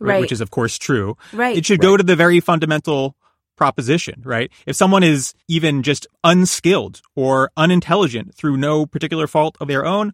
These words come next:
Speaker 1: or even through fault of their own, can you really and sincerely make the claim that you deserve a better life than
Speaker 2: Right.
Speaker 1: them, that you deserve to be treated with more dignity than
Speaker 2: Right.
Speaker 1: them? And capitalist structures want you to say yes,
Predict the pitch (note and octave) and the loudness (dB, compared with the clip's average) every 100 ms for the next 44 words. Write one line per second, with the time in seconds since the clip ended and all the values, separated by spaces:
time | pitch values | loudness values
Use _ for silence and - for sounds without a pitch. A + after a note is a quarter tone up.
0 | - - C4+ C#4+ C4+ C4 _ _ G#3+ G#3+ | -10 -4 2 4 4 0 _ _ -2 0
1 | G3+ G3+ F3 F3 E3 D3 D3+ D#3 A#2+ A2+ | 0 0 2 0 2 2 2 2 0 -6
2 | _ _ _ E3+ G#3 F3+ G3+ F#3+ F#3 D#3+ | _ _ _ 0 2 4 4 4 2 2
3 | D#3 C#3+ - F3 E3 D3+ C#3 B2+ _ C#3+ | 0 -2 0 2 2 2 0 -2 _ 0
4 | C#3+ - - D3+ C#3 B2 A2 B2+ C3 C3+ | 0 -2 -4 -2 0 0 -2 -4 -6 -2
5 | B2+ A#2 B2+ A#2 G#2 A2+ A2 G#2+ G#2 - | 2 2 2 2 2 2 2 0 -2 -4
6 | - G#3 - - - C3 B2+ A#2 C3 A2+ | -2 0 -2 -8 -8 -4 0 0 0 -2
7 | A#2+ A2+ G#2+ C3 A#2 A2 A2+ A2 A2+ G#2+ | -2 -4 -4 -4 -2 -2 -2 -2 -2 -2
8 | G2+ F#2+ G2+ - - - A#3 - _ _ | -2 -4 -6 -12 -8 -4 -4 -6 _ _
9 | - B2 - - G3 - G3 E3+ - - | -10 -10 -6 0 0 2 4 4 2 0
10 | D#3+ D3+ D3+ C3 A2+ G2+ G2+ _ _ _ | 0 0 0 0 -2 -6 -18 _ _ _
11 | C3+ E3 - C#3+ B2+ C#3 A#2+ A2+ B2 F#2 | 2 2 2 0 0 0 0 0 -2 -4
12 | - - | -12 -14